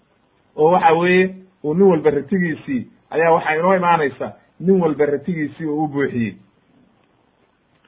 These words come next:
Sidoo kale wuxuu leeyahay Sheekh Naasir Sacdi raximahullah, saasoo kale uu ku fasirayaa isna,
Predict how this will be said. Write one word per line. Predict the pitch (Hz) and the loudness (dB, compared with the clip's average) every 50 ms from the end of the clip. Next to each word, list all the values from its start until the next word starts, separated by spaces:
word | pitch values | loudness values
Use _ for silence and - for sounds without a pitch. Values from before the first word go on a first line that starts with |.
| _ _ _ _ _ _ _ _ | _ _ _ _ _ _ _ _
Sidoo | - 240 247 226 | 0 4 4 6
kale | 190 214 202 202 | 6 8 8 8
wuxuu | 220 214 214 202 | 8 8 8 8
leeyahay | 214 208 196 185 175 165 151 | 8 10 8 8 6 4 2
Sheekh | 175 170 151 165 | 0 -4 -2 2
Naasir | 185 196 190 196 185 160 - | 2 2 2 2 -4 -4 -2
Sacdi | - 180 175 160 156 156 | -2 -2 0 2 0 0
raximahullah, | 151 151 165 165 160 151 147 147 143 139 127 110 - - - _ _ _ _ _ - | 0 0 0 2 2 4 4 4 4 2 2 0 -2 -8 -20 _ _ _ _ _ 0
saasoo | 220 226 214 220 208 180 | 2 2 2 4 2 2
kale | 196 190 185 | 4 4 4
uu | 185 | 4
ku | 190 190 | 2 0
fasirayaa | 175 160 - - 175 160 151 147 147 143 | -4 -4 -2 0 2 4 6 4 4 2
isna, | 143 - - 170 190 202 | 0 -4 -6 -6 -4 -4